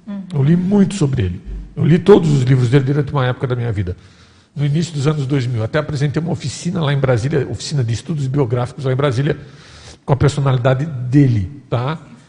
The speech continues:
Speaker 2: Gente, é, é, é, uma pessoa cética, às vezes, é aquela pessoa que põe, a, a Malo faz essa analogia, e eu concordo com a analogia que ela faz. É a pessoa que coloca uma venda nos olhos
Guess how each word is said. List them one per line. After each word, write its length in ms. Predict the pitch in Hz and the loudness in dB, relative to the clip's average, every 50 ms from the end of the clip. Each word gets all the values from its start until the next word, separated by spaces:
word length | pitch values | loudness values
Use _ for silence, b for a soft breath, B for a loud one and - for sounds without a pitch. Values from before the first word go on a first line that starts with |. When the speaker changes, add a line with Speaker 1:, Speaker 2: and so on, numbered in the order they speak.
| B B B B B B B B - - | B B B B B B B B -4 -2
Speaker 2:
Gente, 380 | 226 208 - - 147 - - - | -2 -2 -2 -4 -8 -8 -10 -8
é, 60 | 180 156 | -8 -8
é, 460 | - - - 76 - - 101 87 69 - | -8 -6 -10 -10 -10 -12 -14 -14 -14 -18
é, 120 | 90 80 _ _ - _ _ 214 | -20 -20 _ _ -20 _ _ -10
uma 280 | - 190 208 202 190 180 | -8 -8 -2 0 0 0
pessoa 360 | 175 185 165 - - 185 151 | 2 0 0 0 0 -4 -4
cética, 420 | - - - 175 170 175 - - 139 | -4 -4 -4 -6 -6 -4 -4 -2 -2
às 80 | 123 | -2
vezes, 140 | 143 156 147 | 0 -2 -4
é 40 | 151 | -4
aquela 180 | 143 165 156 160 | -4 -4 -6 -4
pessoa 420 | - 165 147 123 - - 117 123 | -2 -4 -6 -4 -4 -4 -4 -4
que 100 | - 117 | -4 -6
põe, 300 | 117 - 143 151 147 - - - | -6 -4 -4 -4 -4 -6 -8 -12
a, 220 | 127 - - 127 | -12 -6 -2 -2
a 40 | 127 | 0
Malo 380 | 131 131 147 180 190 196 190 - | 2 2 2 4 4 4 4 2
faz 300 | - - 143 139 120 117 | 2 0 2 2 2 2
essa 220 | 117 110 - 135 | 0 0 0 0
analogia, 580 | 123 120 113 110 113 131 156 117 101 131 175 185 | 0 2 2 2 2 2 2 2 2 4 6 6
e 160 | - - 190 | 4 4 0
eu 100 | 180 170 135 | -4 -4 -2
concordo 500 | - 180 185 160 - 147 - - 156 - | -2 -4 -4 -2 0 2 2 2 0 0
com 60 | 160 | -2
a 40 | 143 | -2
analogia 400 | 143 147 139 135 135 104 127 131 | 0 0 -2 0 0 0 0 0
que 100 | 127 - | 0 2
ela 100 | 139 147 | 0 0
faz. 380 | 143 - 117 92 90 - - - b b b b b b b - | 0 0 -4 -4 -4 -10 -16 -20 b b b b b b b -4
É 80 | 135 | -2
a 60 | 143 | -2
pessoa 380 | 139 - 170 156 131 - 151 131 | 0 0 -2 -2 -2 -2 -4 -4
que 120 | 117 - | -4 -6
coloca 320 | - - 139 127 131 - - | -4 -2 0 0 0 -2 -2
uma 180 | 139 135 135 | -2 -2 0
venda 360 | 113 113 113 139 180 226 202 170 | 0 0 0 0 0 0 0 -2
nos 220 | 151 - 117 107 | -2 -4 -4 -4
olhos 420 | 104 101 104 123 151 143 - - | -2 -2 -2 -2 -4 -6 -8 -16